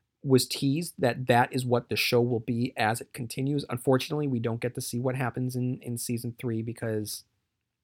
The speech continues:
Netflix canceled it, and that sucks. So I was lukewarm on season one. I fell in love with season two.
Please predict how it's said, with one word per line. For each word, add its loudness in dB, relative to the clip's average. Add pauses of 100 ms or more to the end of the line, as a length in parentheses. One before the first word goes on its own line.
(220)
Netflix -4
canceled -6
it, -8
and -2
that -4
sucks. -4 (420)
So 8 (1500)
I 8
was 4
lukewarm 6
on 2
season 2
one. 2 (720)
I -4 (140)
fell 6
in 2
love 4
with -2
season -6
two. -6